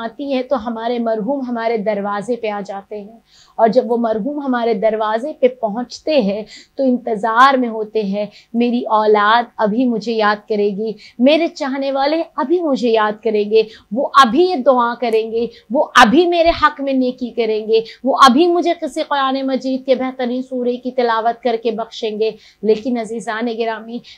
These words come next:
जब वो मायूस हो जाते हैं कि शब जुमा आ गई, लेकिन इन्होंने हमें याद नहीं किया, इन्होंने हमारे हक में दुआएं खैर नहीं की, इन्होंने हमें याद नहीं किया,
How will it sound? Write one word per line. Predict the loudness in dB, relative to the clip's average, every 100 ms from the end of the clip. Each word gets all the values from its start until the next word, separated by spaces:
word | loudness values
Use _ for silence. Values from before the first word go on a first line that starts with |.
| 0
जब | 2 2
वो | 0 0
मायूस | 2 2 2 2 4 4 4
हो | 0 4
जाते | 4 2 2 -2
हैं | 0 -2 -2 -6 -14 -4
कि | -2
शब | 0 -2 0 0
जुमा | 0 -4 -4 -4
आ | -4
गई, | 0 0 0 -6 -4 4
लेकिन | 4 4 -4
इन्होंने | -4 -6 -8
हमें | -10 -10 -6
याद | -4 -2 -4 -4
नहीं | -6 -8
किया, | -4 2 4 2 -2 0
इन्होंने | 4 4 2
हमारे | -2 -2 0 0
हक | 0 -2 -2
में | 4
दुआएं | 6 6 4 2
खैर | -4 -2 4 4
नहीं | 4 0 0
की, | 0 0 0 -4 -4
इन्होंने | 2 2 2 0
हमें | 0 0 2
याद | 4 8 8 6
नहीं | 0 -2
किया, | 2 6 6